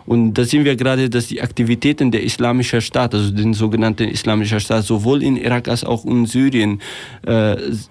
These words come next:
sehr spitzen, also Bombenanschläge, Autobomben auf Zivilisten. Äh, es kam letzte Woche mehrere Male vor, dass auch, äh, die Kurdinnen in Nordirak, also außerhalb Syrien,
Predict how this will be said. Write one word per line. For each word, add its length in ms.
sehr 200
spitzen, 760
also 280
Bombenanschläge, 1000
Autobomben 640
auf 200
Zivilisten. 760
Äh, 340
es 200
kam 400
letzte 320
Woche 220
mehrere 440
Male 380
vor, 260
dass 380
auch, 460
äh, 20
die 140
Kurdinnen 720
in 160
Nordirak, 640
also 180
außerhalb 560
Syrien, 540